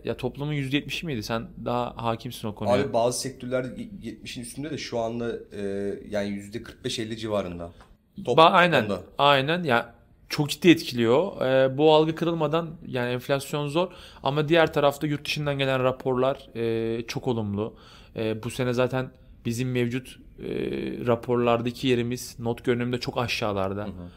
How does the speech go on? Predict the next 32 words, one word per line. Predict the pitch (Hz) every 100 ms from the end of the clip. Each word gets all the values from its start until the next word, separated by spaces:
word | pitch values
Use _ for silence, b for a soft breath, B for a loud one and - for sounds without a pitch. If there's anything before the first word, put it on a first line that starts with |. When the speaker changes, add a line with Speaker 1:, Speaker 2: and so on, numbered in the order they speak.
| B B -
Speaker 1:
Yani | 113 110
politik | 107 120 117 -
konulara | 131 127 123
girmeyi | 123 123 127 127 -
biz | 123
sevmiyoruz | - 139 131 127 123
ama, | 156 120 B B B B -
e, | - 120
biraz | 120 135
o | 131
da | 135
etkiliyor. | 131 - 104 101 - -
Hani | 107
siyasi | - 120 120 123
sebepler | - 123 120 131 127
de | 107
var. | 98 113
Yani | 104 107
Moody's'te, | 120 120 120 - 131 - -
Moody's'te | 117 117 131 127 135 - 135
bizim | 127 135 131
bulunduğumuz | 131 135 135 135 127
bölgede | 131 127 127 127 143 143 B B B B -
ki, | 147 135 - -
e, | 127
Altuğ | - 117 123 131
abi | 127
bahsetmişti. | 127 120 113 - 113 - 139 127
Diğer, | 123 127 131
e, | - 123 117
ülkelere | 131 120 131 135 135
bakıyoruz. | 127 117 117 -